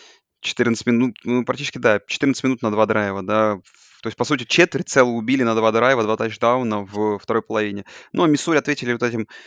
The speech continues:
своим тоже неплохим драйвом, очень быстрым. И вот казалось, что, ну,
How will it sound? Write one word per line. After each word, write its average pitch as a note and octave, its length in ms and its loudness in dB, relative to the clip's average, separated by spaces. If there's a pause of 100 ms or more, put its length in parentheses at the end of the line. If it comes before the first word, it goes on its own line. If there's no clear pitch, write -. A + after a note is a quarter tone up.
(120)
своим C3 300 4
тоже G#2+ 200 -2
неплохим G#2+ 400 -4
драйвом, B2+ 440 0 (280)
очень G#2+ 260 -4
быстрым. G#2 440 -4
И B2+ 100 2
вот - 140 -2
казалось, A#2+ 380 2
что, - 200 -10
ну, A2+ 300 -2